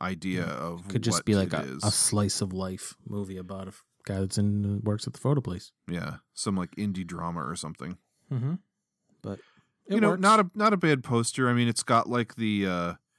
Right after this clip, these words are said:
Speaker 1: the blown out white background, which is indicative of the thing we were talking about, his workspace in the movie.
Speaker 2: Mm-hmm. Mm-hmm. I mean, I just like the, you know, the negatives are framing his face and everything. I think it's all,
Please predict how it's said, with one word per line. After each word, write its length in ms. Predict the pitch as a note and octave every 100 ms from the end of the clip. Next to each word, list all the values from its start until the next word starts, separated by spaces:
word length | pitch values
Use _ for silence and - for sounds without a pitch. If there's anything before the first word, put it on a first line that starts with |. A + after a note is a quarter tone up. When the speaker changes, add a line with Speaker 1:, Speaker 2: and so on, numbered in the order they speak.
| _ _ _ _ -
Speaker 1:
the 80 |
blown 320 | G2 G#2+ G#2 G#2+
out 220 | G#2+ -
white 320 | G2 G2+ -
background, 760 | F#2+ F2+ - G#2 F#2+ F#2+ F#2 - G#2
which 220 | G2 -
is 140 | F#2
indicative 680 | G2 F2 F#2+ A2 F#2+ F#2 F2
of 500 | F2 F2 E2+ - - - -
the 240 | - F#2+
thing 280 | - G#2+ G2
we 80 | F2+
were 60 |
talking 320 | F2+ F#2+ F2 F#2+
about, 240 | F2 E2+
his 140 | F#2+
workspace 720 | E2+ F2 E2 - - F2+ E2+ G2+
in 100 | E2+
the 60 |
movie. 380 | E2+ F2 E2 E2
Speaker 2:
Mm-hmm. 200 | A2+ A2+ A2+ _ _ _ _ -
Mm-hmm. 200 | A#2 A2 A#2+
I 1000 | - _ _ - _ _ _ _ _ C3
mean, 80 | C#3
I 100 | D#3+
just 240 | C#3+ C3
like 220 | A2+ G#2+
the, 220 | - G#2 -
you 80 | B2
know, 220 | A2 G#2+
the 100 | A2
negatives 400 | G#2 G#2+ A2 G#2
are 80 | G#2
framing 520 | - A2 G#2+ G#2 G#2
his 180 | G2+ G2+
face 380 | - F#2+ G2 -
and 100 | G2+
everything. 220 | G2 G2
I 40 |
think 200 | G2+ A#2
it's 140 | G#2 -
all, 340 | G2 F#2+ -